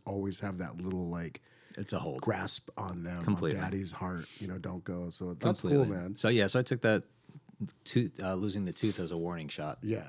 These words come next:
Speaker 2: Um, across the bow, you know?
Speaker 1: But you're, I mean, I've seen you around your kids. You're, like, there. You're,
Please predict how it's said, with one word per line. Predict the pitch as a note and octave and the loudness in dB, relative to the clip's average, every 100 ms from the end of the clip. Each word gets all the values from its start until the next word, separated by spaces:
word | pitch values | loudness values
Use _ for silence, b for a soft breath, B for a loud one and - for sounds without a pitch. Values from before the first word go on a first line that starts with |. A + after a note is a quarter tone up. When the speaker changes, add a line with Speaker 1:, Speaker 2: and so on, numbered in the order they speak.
| - | -6
Speaker 2:
Um, | F2+ E2+ | -4 -4
across | F2 - D#2+ - | -4 -2 -2 -2
the | |
bow, | D#2 D#2 D2+ | -2 -2 -2
you | D2 | -2
know? | D#2+ D#2+ B B B | -4 -4 B B B
Speaker 1:
But | - G#3+ | 0 4
you're, | C4 G3+ E3+ | 4 2 2
I | E3 | 4
mean, | F3+ | 6
I've | G#3+ | 4
seen | - F3 D#3 | 4 6 8
you | C#3 | 8
around | B2 A#2+ A2 | 8 6 4
your | G#2+ | 0
kids. | - G#2+ A#2 | 0 0 0
You're, | B2 E3 | 0 4
like, | E3+ B2+ G2 | 4 4 0
there. | G2 A#2 G#2 F2 | -2 0 0 -2
You're, | G2+ A#2+ | 0 0